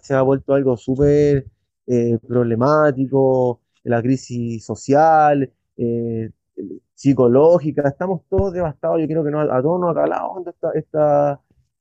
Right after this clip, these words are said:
esta pandemia que no sabemos cuándo va a parar. Entonces, ¿cómo, cómo entender que van a,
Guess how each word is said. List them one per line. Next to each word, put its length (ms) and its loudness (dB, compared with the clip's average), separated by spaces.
esta 260 0
pandemia 420 0
que 80 0
no 80 -2
sabemos 280 -2
cuándo 260 0
va 60 4
a 40 0
parar. 300 -6
Entonces, 460 -4
¿cómo, 520 -2
cómo 240 0
entender 600 0
que 80 -2
van 140 2
a, 300 -2